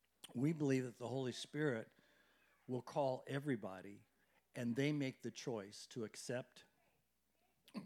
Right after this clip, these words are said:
or reject the gospel. And then finally, yieldable justification, yieldable justification or falling from grace. True Armenians believe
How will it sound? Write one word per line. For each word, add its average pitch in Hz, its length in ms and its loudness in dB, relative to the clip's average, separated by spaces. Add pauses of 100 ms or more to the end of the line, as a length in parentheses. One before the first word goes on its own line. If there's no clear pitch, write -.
(140)
or 135 140 2
reject 110 760 -4 (320)
the 110 80 -6
gospel. 120 440 -10 (1600)
And 127 100 8
then 131 120 8
finally, 139 760 8
yieldable 139 600 6
justification, 117 960 -2 (1040)
yieldable 120 840 6
justification 117 720 -6
or 107 60 -8
falling 117 320 -4
from 101 200 -10
grace. 107 400 -6 (1800)
True 165 200 2
Armenians 143 520 6
believe 117 680 -2